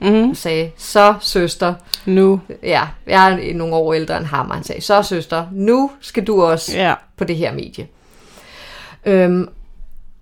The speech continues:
Speaker 2: og, øhm, nu mistede jeg lige tråden. Øhm, jo,
Speaker 1: Du
Speaker 2: han,
Speaker 1: har s-
Speaker 2: jo, han sagde til
Speaker 1: Ja.
Speaker 2: mig, at... Øhm,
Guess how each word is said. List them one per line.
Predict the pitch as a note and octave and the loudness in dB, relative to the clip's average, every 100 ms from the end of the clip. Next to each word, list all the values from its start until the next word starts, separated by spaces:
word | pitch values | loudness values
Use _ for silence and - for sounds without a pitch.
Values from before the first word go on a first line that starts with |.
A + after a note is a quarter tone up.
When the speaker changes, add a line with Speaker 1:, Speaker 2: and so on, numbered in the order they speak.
| - | -4
Speaker 2:
og, | G3+ G3+ G3 G3+ | 0 2 2 2
øhm, | G3 F#3+ F#3 F#3 - - - _ _ - - - - - - - - - - - - - - - | 2 2 0 -4 -8 -16 -20 _ _ -20 -20 -20 -20 -20 -20 -18 -16 -16 -16 -20 -20 -18 -18 -10
nu | G3 | -4
mistede | G3 G3 - F#3+ | -2 -2 -4 -4
jeg | F3+ | -4
lige | F3+ | -8
tråden. | - E3 D3+ - - G3+ | -8 -8 -8 -12 -6 0
Øhm, | F#3+ F#3 F3+ F3 E3+ - | 2 2 -2 -4 -8 0
jo, | B3 C4+ G#3 | 4 4 2
Speaker 1:
Du | C4+ | 4
Speaker 2:
han, | B3+ | 4
Speaker 1:
har | |
s- | C#4+ - | 4 4
Speaker 2:
jo, | B3+ B3 | 4 2
han | A3+ C#4 | -2 -6
sagde | - A3 A3 | -2 0 0
til | A#3 | -2
Speaker 1:
Ja. | G#3+ | 0
Speaker 2:
mig, | E3+ F3+ - - | 0 -2 -6 -6
at... | F#3+ - F#3+ | -6 -4 -2
Øhm, | F#3 F3+ | -2 -2